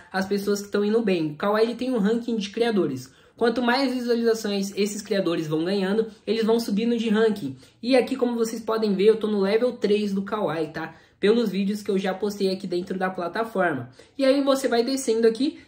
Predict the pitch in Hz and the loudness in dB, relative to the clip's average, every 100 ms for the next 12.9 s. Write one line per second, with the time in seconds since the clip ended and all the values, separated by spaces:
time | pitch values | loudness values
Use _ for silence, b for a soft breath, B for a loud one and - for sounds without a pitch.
0 | B 269 269 277 262 254 240 226 226 233 | B 0 2 0 0 2 4 4 2 0
1 | 226 233 226 226 220 220 214 208 214 226 | 0 2 0 2 0 2 2 2 2 0
2 | - 226 233 226 - 202 202 190 196 190 | -6 -4 -2 -2 -2 -2 0 0 0 -2
3 | 190 220 220 160 127 - b b 233 226 | -2 0 0 0 -4 -12 b b 0 2
4 | 262 285 226 196 208 190 185 190 196 196 | 2 2 2 2 2 2 2 0 0 0
5 | 196 196 214 208 208 - 208 202 202 208 | 0 0 0 -2 -4 -6 -8 -6 -4 -4
6 | - 233 226 247 233 240 220 190 196 - | -4 -4 -4 -6 -6 -6 -4 -2 -2 -4
7 | B B 208 202 226 254 262 240 220 220 | B B -2 0 0 -2 0 0 0 0
8 | 214 240 226 196 139 120 b b 277 294 | -2 0 0 0 -4 -10 b b 0 0
9 | 277 269 254 254 240 226 233 - - 233 | 0 2 2 2 4 4 2 -4 -2 -2
10 | 226 214 226 B B 233 247 233 233 226 | 0 0 0 B B 4 4 4 4 2
11 | 226 220 220 - 233 240 247 247 240 226 | 2 0 0 2 2 4 2 2 -2 -4
12 | 202 202 214 208 220 220 247 214 131 | -2 0 0 -2 -2 0 0 0 -2